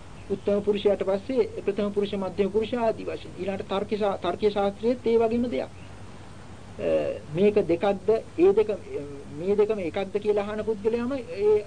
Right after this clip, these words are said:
ඒ ප්‍රශ්න දෙකේම තියෙනවා එක්තරා මිත්‍යාවක්. මේක දෙකක්ද කියලා අහන පුද්ගලයා අරක ඉස්සෙල්ලා එකක් කියලා අරගෙන යහන්නේ. අර පුද්ගලයා අහන්නේ මේක දෙ-, මේ දෙක එකක්ද කියලා ඒ දෙක දෙකක් හැටියට අරගෙනයි. ඔය විදිහේ, අ, එහෙන් පිටින්ම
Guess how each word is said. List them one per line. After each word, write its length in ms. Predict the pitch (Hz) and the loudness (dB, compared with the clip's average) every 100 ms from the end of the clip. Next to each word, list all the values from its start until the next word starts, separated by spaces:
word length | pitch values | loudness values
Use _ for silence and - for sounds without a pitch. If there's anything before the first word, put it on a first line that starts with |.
| 208 | 2
ඒ 140 | 220 | 0
ප්‍රශ්න 280 | 214 214 226 | 2 -2 -2
දෙකේම 320 | 226 247 262 | -2 -2 -4
තියෙනවා 340 | 247 247 262 | -4 -4 -2
එක්තරා 360 | 247 240 240 262 | -4 -2 -4 0
මිත්‍යාවක්. 580 | 240 247 - 269 - - - - - - | -2 -4 -6 -6 -6 -10 -18 -18 -18 -10
මේක 220 | 175 202 | -2 2
දෙකක්ද 380 | 202 175 196 196 | 2 2 0 0
කියලා 260 | 208 208 202 | 2 2 2
අහන 140 | 214 | -2
පුද්ගලයා 500 | 208 220 196 226 254 285 - - | -2 0 4 4 4 -4 -10 -10
අරක 240 | - 202 240 233 - 190 | -2 0 0 -2 -4 -10
ඉස්සෙල්ලා 400 | 208 - 233 202 | -8 2 4 4
එකක් 200 | 254 247 | 2 0
කියලා 260 | 247 240 | 2 2
අරගෙන 260 | 233 240 233 | 2 0 0
යහන්නේ. 480 | 220 220 233 160 147 - - - - | 2 2 0 -6 -12 -16 -16 -14 -4
අර 120 | 190 | -2
පුද්ගලයා 460 | 190 208 226 226 220 | 0 2 4 4 2
අහන්නේ 200 | 220 196 | -2 -2
මේක 180 | 196 | 0
දෙ-, 220 | 202 160 175 | 0 0 -2
මේ 180 | 185 | 0
දෙක 160 | 202 196 | 4 4
එකක්ද 360 | 151 196 202 202 | 4 0 0 0
කියලා 320 | 220 247 262 | 0 -4 -2
ඒ 140 | 220 226 | 2 4
දෙක 180 | 220 233 - | 4 2 -4
දෙකක් 180 | - 190 | -4 -2
හැටියට 420 | 240 - 220 240 240 220 - | -2 -4 -4 -2 -2 -4 -8
අරගෙනයි. 400 | - 240 262 240 - - - - - | -4 -4 -4 -6 -10 -16 -16 -16 -2
ඔය 160 | 180 | 4
විදිහේ, 400 | 247 226 202 262 277 - - - | 4 2 -2 -4 -6 -14 -18 -8
අ, 100 | 196 196 | -2 -2
එහෙන් 240 | - 190 233 | 0 0 2
පිටින්ම 360 | 233 269 254 | 2 4 4